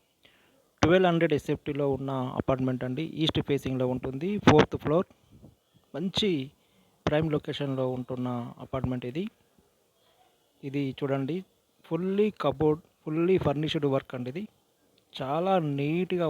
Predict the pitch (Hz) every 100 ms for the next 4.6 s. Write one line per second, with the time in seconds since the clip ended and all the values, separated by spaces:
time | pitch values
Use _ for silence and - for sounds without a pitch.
0 | 139 135 135 175 160 156 151 - _ _
1 | - 226 165 151 165 165 160 143 147 156
2 | 143 139 - 139 - - 131 123 175 208
3 | _ - - _ _ _ _ _ _ -
4 | 135 139 131 123 131